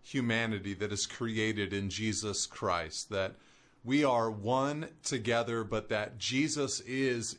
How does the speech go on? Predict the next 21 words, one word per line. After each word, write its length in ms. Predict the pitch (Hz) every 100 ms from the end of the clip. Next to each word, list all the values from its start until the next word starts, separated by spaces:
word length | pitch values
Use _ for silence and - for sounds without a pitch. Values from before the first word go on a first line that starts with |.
| -
in 500 | 139 120 110 104 110
each 480 | 135 135 135 - - - - - -
one 240 | 107 113 113
of 160 | 98
us. 320 | 104 90 -
And 160 | 113 117
when 140 | 135
Paul 440 | 135 - 185 226 220
looked 400 | 135 135 135 -
at 240 | 120 117 131
individual 760 | 143 151 143 127 123 117 123
human 420 | 120 - 127 123 107
beings 480 | 113 104 104 98
inside 400 | 113 104 127 123
the 80 | 113
body 340 | 101 113 117 113
of 140 | 95
Christ, 460 | - 101 98 - -
he 100 | 175
was 320 | 202 180 -
witnessing 880 | - 120 131 123 110 113 95 98